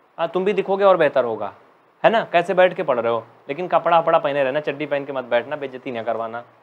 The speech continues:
कि हमारे student ऐसे हैं। हाँ, मतलब पहन लेना। चलो,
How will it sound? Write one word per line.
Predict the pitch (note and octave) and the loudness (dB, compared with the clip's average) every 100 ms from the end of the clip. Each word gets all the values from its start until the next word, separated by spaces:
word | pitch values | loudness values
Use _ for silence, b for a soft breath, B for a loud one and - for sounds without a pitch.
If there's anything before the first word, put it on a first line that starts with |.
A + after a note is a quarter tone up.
| _ | _
कि | C#3 | -2
हमारे | C3+ C3+ C3+ | 0 0 -2
student | C3 C3 B2+ | -4 -6 -4
ऐसे | A#2+ A2+ A#2+ | -4 -6 -10
हैं। | A2 G#2 _ _ _ _ _ _ | -12 -16 _ _ _ _ _ _
हाँ, | C3+ F#3+ D#3 - | 0 0 -2 -10
मतलब | C3 D#3 | -8 -6
पहन | - C#3 | -4 -2
लेना। | C#3+ B2 D3 - - _ _ | 0 -2 -2 -10 -20 _ _
चलो, | D3+ B2+ | 2 2